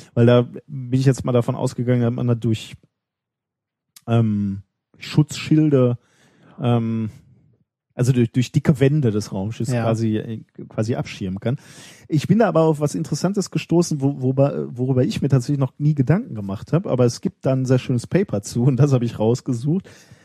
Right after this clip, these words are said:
Speaker 1: Ähm, von William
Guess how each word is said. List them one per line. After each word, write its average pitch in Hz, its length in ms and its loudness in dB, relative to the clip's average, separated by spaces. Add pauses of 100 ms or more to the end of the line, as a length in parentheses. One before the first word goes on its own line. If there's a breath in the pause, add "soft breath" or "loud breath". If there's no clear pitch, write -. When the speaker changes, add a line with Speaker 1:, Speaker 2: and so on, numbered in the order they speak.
(220 loud breath)
Speaker 1:
Ähm, 151 580 2 (1160)
von 147 380 0
William 175 360 4